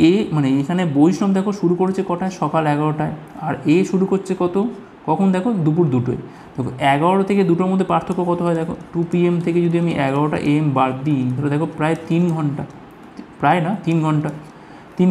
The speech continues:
ঘন্টা। তো তিন ঘন্টা তো আর নিশ্চয়ই বৈষ্ণব বসেছিল না, নিশ্চয়ই হেঁটেছে। কতটা হেঁটেছে? না, তিন into চুয়াল্লিশ,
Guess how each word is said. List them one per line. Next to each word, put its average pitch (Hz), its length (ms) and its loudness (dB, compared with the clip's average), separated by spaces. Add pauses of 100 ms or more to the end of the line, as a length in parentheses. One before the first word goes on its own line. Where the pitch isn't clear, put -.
ঘন্টা। 175 240 0 (160)
তো 156 60 -2 (100)
তিন 180 120 2 (100)
ঘন্টা 196 280 2
তো 196 100 0
আর 190 140 0
নিশ্চয়ই 185 340 0
বৈষ্ণব 175 340 4
বসেছিল 175 260 -2 (120)
না, 127 40 -6 (140)
নিশ্চয়ই 151 340 -2
হেঁটেছে। 160 320 -2 (360)
কতটা 175 280 2
হেঁটেছে? 190 280 2 (460)
না, 143 60 0 (140)
তিন 175 160 2 (100)
into 196 200 4 (100)
চুয়াল্লিশ, - 380 -2